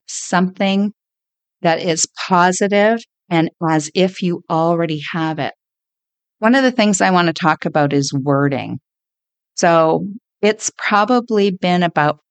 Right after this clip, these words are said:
fifteen years since I've taken the word want out of my vocabulary. Want is something that if I say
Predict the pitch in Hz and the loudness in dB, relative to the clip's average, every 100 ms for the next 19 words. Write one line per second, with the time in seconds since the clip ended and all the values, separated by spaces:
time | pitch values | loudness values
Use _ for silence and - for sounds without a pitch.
0 | _ - 277 - - 240 233 214 190 180 | _ -4 -4 -6 -2 2 4 4 4 4
1 | 151 147 - - - 170 165 165 165 - | 2 0 -6 -8 -2 -2 0 0 0 -2
2 | 175 156 156 156 151 143 143 135 131 _ | -4 -2 0 2 2 2 0 0 -2 _
3 | - 147 151 151 135 - _ _ _ _ | -10 -4 0 2 0 -4 _ _ _ _
4 | - 151 139 131 143 135 139 - 139 131 | 0 2 2 2 0 0 -2 -4 -2 -2
5 | 135 131 127 - 147 _ _ _ _ _ | -2 -2 -2 -4 -6 _ _ _ _ _
6 | _ _ - 180 190 226 233 - 196 180 | _ _ -2 2 4 2 0 -2 -2 -2
7 | - - 180 - - 185 175 185 175 170 | -6 -10 -14 -14 -4 -2 0 0 0 0
8 | 175 175 _ _ _ _ _ _ 160 156 | -2 -6 _ _ _ _ _ _ 0 0
9 | 156 165 170 175 190 208 - - 170 160 | 0 -2 0 2 2 -2 -6 0 2 2